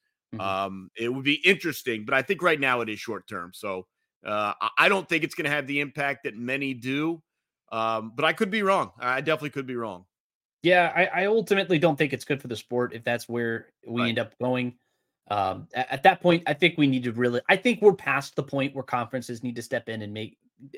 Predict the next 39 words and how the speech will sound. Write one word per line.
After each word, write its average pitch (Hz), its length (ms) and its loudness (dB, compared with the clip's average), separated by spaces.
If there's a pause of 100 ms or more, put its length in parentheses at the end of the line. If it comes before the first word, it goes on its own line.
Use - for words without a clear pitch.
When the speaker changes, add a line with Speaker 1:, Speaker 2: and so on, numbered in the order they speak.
Speaker 1:
make 160 220 -4
some 160 160 0
sort 135 180 -4
of 113 100 -10
ruling 120 360 -4
on 110 120 -6
this, 107 260 -8 (420)
create 175 400 6
some 131 240 -2
rules, 113 400 -6 (460)
um, 107 440 -6 (220)
at 190 80 4
least 226 160 0
at 214 60 -6
the 175 60 -10
Power 143 220 2
Five 107 300 -2
level, 85 340 -14
Speaker 2:
Well, 220 140 0
let 254 60 6
Speaker 1:
you 254 40 6
Speaker 2:
me, 254 60 4
Speaker 1:
know, 254 80 2
Speaker 2:
let - 80 6
me 262 60 6
Speaker 1:
like 254 80 6
Speaker 2:
ask - 140 -4
you 220 80 -4
real 190 140 2
quick. 156 300 -4 (340)
Did 180 120 0
Speaker 1:
of 170 40 -6
Speaker 2:
you 285 80 0
Speaker 1:
Power 277 80 0
Speaker 2:
like 247 220 2
Speaker 1:
Four. - 80 -12
Speaker 2:
the 233 100 -4
rule, 226 560 -2
um, 180 600 -2